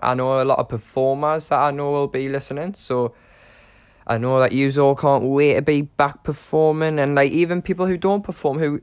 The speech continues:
just like going to the theatre to watch shows. One day, you will be. Just at the minute, we need to support our, uh, you know, the arts. You need to support the arts and save it. Because theatre is what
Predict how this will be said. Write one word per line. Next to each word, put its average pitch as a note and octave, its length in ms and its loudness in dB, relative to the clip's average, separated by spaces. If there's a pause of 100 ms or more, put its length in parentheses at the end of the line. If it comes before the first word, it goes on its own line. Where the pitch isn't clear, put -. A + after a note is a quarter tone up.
just F3 160 -2
like E3+ 260 2
going D#3+ 200 2
to D#3+ 80 4
the D#3+ 100 0
theatre F3+ 540 0
to - 80 -4
watch D3 180 0
shows. D#3 520 -2 (680)
One F#3+ 280 4
day, F#3+ 460 4 (760)
you E3+ 160 -6
will D#3+ 240 0
be. D#3 380 -4
Just D#3+ 260 -8
at E3 120 0
the D3 80 0
minute, D#3 300 -2
we C#3 100 -4
need C#3 160 -4
to C#3 100 0
support C3+ 560 -2 (140)
our, B2+ 400 2 (100)
uh, A2+ 340 2 (920)
you B2 100 -2
know, A2+ 280 -2 (300)
the A2+ 100 2
arts. B2 440 2
You A2+ 80 -4
need A2+ 100 -4
to - 40 -12
support B2 480 -4
the B2+ 100 -2
arts B2 280 -2
and G#2+ 100 -8
save C3 420 -4
it. C3 200 -6 (1200)
Because G#3 420 0 (520)
theatre G3 500 0
is G3 160 -4
what F3+ 220 0